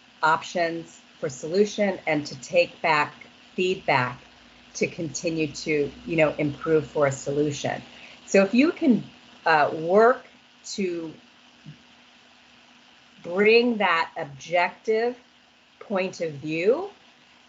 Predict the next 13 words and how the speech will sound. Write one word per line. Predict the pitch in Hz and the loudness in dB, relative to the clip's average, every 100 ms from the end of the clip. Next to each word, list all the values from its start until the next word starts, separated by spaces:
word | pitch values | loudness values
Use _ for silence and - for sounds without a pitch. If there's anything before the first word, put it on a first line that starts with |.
| _ _ | _ _
and | 185 175 | 0 0
an | 170 - | 0 0
open | 190 196 196 175 | 0 0 -4 -2
mind | 160 160 175 214 262 262 - | 0 0 0 0 -4 -6 -16
to | - 175 | -8 -4
work | 160 165 - | 2 0 2
with | 180 - | -2 2
others, | 156 160 208 262 285 - - _ _ - _ _ _ - | 2 2 2 0 -2 -10 -20 _ _ -20 _ _ _ -2
then | 180 185 180 175 - 156 | 2 4 2 -4 -12 -6
you're | 185 208 | 0 2
going | 208 196 190 185 | 4 2 0 -4
to | - - | -10 -10
be | 165 156 151 147 | -6 -2 0 -2